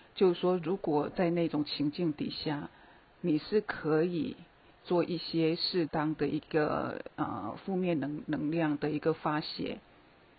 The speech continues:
你就适当的应该要做这方面的一些表达，这些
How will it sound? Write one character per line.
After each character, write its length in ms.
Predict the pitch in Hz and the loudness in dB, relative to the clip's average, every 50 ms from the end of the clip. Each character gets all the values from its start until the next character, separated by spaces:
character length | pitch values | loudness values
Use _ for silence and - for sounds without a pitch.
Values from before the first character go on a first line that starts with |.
| - - | -10 -2
你 140 | - 165 147 | 0 0 2
就 200 | - - 180 170 | 2 2 0 0
适 240 | 165 - - 175 151 | 0 -2 -4 -4 -2
当 240 | - 156 147 151 147 | 0 0 0 0 0
的 80 | 156 | -2
应 180 | - - 160 151 | 0 0 0 0
该 120 | 147 170 | 0 0
要 140 | 147 147 151 | 0 -2 -2
做 240 | 143 - 156 156 - - | -2 -2 -4 -4 -4 -4
这 140 | 156 151 | -4 -4
方 180 | 147 - 151 143 | -4 -4 -2 -2
面 160 | 147 151 151 | -2 -2 -2
的 160 | 143 - 160 | -4 -4 -4
一 60 | 147 143 | -4 -4
些 120 | 147 151 | -4 -6
表 340 | - - - - 147 - - - | -6 -6 -4 -4 -4 -4 -6 -6
达， 240 | - - - - - - | -6 -6 -6 -6 -8 -6
这 120 | - 156 | -6 -6
些 200 | 151 - 156 | -4 -4 -6